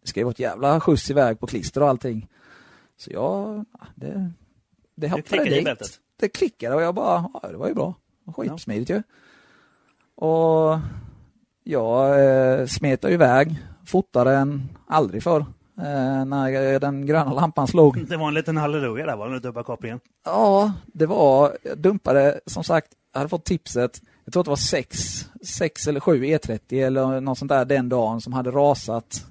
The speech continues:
Speaker 1: drivaxlar. Och det var de som försökte komma iväg med fäste.
Speaker 2: Ja.
Speaker 1: Och det hade, det hade ju Beckis förklarat för mig tydligt att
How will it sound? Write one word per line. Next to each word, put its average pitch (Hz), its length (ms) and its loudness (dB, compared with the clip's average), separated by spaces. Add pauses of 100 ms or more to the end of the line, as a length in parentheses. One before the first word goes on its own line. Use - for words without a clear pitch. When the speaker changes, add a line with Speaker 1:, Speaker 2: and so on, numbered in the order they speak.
Speaker 1:
drivaxlar. 131 600 -4 (800)
Och - 200 -10
det 131 60 -2
var 156 80 4
de 160 180 6
som 131 120 -10
försökte 120 680 -4
komma 156 300 2
iväg 131 480 2 (520)
med 123 180 -4
fäste. 139 420 0 (640)
Speaker 2:
Ja. 117 220 -8 (200)
Speaker 1:
Och 110 120 -4
det 104 80 0
hade, 151 560 4
det 127 80 -2
hade 139 220 2
ju 151 260 6
Beckis 131 440 -2
förklarat 165 340 4
för 147 100 -8
mig 131 120 0
tydligt 117 360 0
att - 300 -2